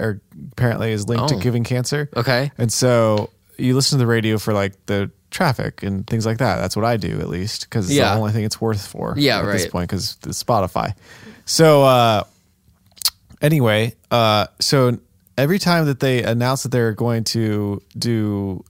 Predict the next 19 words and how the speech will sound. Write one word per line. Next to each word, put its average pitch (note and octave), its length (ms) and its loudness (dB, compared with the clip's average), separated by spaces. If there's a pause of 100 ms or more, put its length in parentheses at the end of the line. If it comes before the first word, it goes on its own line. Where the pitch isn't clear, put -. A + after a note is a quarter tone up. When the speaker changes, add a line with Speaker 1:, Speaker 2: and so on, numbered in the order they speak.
(100)
Speaker 1:
uh, F2 300 -4
the F#2+ 140 -8
traffic E3+ 500 -4
report, G2+ 460 -4 (380)
they're A#2 100 0
like, G#2 320 -2 (960)
uh, F2+ 280 0 (180)
"Brought F3+ 200 4
to D#3 120 0
you C#3 120 2
by A2 500 2 (520)
Dreyer, C3+ 640 2
Graffalo, B2+ 720 0 (180)
and A#2+ 140 -2
Schultzen, A#2+ 600 -2
man." F#2 400 -4
Speaker 2:
Oh, A#2 200 0
geez. G#2+ 380 -2
Speaker 1:
Uh, A2+ 500 2